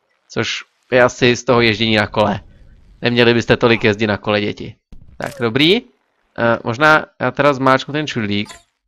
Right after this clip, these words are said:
Pokud možno, <laughs> tak. Protože se mi ho z nějakého důvodu podařilo nějak projet. Ah,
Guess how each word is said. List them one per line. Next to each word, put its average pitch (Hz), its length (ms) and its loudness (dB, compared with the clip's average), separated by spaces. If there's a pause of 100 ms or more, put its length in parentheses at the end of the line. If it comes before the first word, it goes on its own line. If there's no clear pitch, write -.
(120)
Pokud 107 260 -4
možno, 113 520 6 (120)
<laughs> - 200 -10
tak. 131 260 2 (720)
Protože 113 220 -2
se 113 100 -2
mi 117 100 4
ho 120 120 6
z 113 40 0
nějakého 117 340 4
důvodu 117 280 4
podařilo 117 400 2
nějak 117 300 0
projet. 113 460 2 (1600)
Ah, - 260 -14